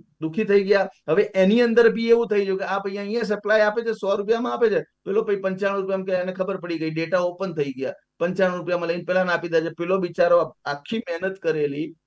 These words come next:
ધોવાઈ જાય છે. એટલે એમ એસ એમ ઈ લેવલ અત્યંત કપરી પરિસ્થિતિમાં છે. તમે જુઓ, કાપડ વ્યવસાય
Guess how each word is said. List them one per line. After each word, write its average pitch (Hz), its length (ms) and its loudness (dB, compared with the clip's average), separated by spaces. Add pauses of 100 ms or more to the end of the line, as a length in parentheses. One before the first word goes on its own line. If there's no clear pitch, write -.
(140)
ધોવાઈ 170 380 0
જાય 123 260 -4
છે. 139 120 -10 (240)
એટલે 165 260 0
એમ 156 220 2
એસ 185 160 0
એમ 185 160 0
ઈ 190 40 -2
લેવલ 160 300 0
અત્યંત 220 680 -2
કપરી 190 320 -4
પરિસ્થિતિમાં 180 800 -8
છે. 190 240 -2 (180)
તમે 180 180 0
જુઓ, 196 260 4
કાપડ 156 380 -2
વ્યવસાય 175 520 0